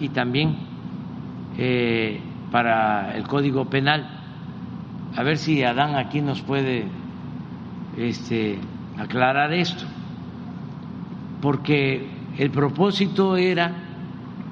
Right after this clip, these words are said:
que la corrupción, al convertirse en delito grave, ya no permitiera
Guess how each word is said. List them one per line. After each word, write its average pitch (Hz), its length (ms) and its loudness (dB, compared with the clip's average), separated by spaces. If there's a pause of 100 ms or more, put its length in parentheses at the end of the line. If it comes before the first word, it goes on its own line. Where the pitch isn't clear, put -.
(240)
que 131 100 2
la 131 180 2
corrupción, 156 640 2 (1600)
al 117 120 0
convertirse 139 540 4
en 165 60 4
delito 151 340 4
grave, 156 360 4
ya 151 120 4
no 160 200 4
permitiera 147 720 4